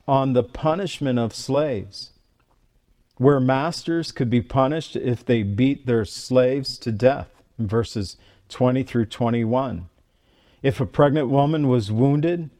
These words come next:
so that she gave birth prematurely, then the offender had to pay the recompense, as prescribed by the woman's husband and affirmed by the court of law,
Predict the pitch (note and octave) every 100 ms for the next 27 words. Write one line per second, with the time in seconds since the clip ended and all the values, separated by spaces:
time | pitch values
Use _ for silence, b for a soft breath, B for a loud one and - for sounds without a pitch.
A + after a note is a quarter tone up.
0 | b b b - C#3+ C3 B2 - B2+ A2
1 | C#3+ C#3 A2+ G2+ C3+ C#3 C#3 - - C#3+
2 | C#3 B2 - - - E3+ E3 A#2 G2+ A2+
3 | - b b b C#3 D3 C3+ B2+ A2 -
4 | E3 F#3 F#3+ C3 G#2+ B2 b b b b
5 | C3 A#2+ B2 - D3 C#3+ C3+ - _ -
6 | A2+ C3+ A#2 F#3 G3 D3 - A2+ E2+ -
7 | - - _ _ _ - C3 C3 - C3
8 | - D3+ D3+ C3+ B2 A#2+ G#2+ A2+ C#3+ C3+
9 | F#2+ B2 D3+ C3+ A2 G2+ F#2 B B A#2+
10 | A#2 - E3 C#3 A#2 A#2 G2+ - - D3
11 | B2 - A2+ G2 A2+ B2 G#2 F#2